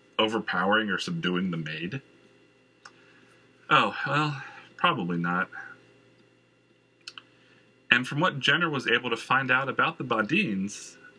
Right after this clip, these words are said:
they're older, they're new money, and they don't have any kids."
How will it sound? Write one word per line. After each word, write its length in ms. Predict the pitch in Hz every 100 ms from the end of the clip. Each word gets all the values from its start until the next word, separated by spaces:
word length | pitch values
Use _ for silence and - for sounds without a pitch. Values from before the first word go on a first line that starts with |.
| - _ -
they're 260 | 135 151 - -
older, 480 | 156 208 - - - - _
they're 140 | - 107
new 200 | 127 180
money, 420 | 120 98 104 110 -
and 120 | 123 127
they 120 | 143
don't 320 | 131 110 139
have 180 | 92 180
any 160 | 92
kids." 520 | 92 - 139 - -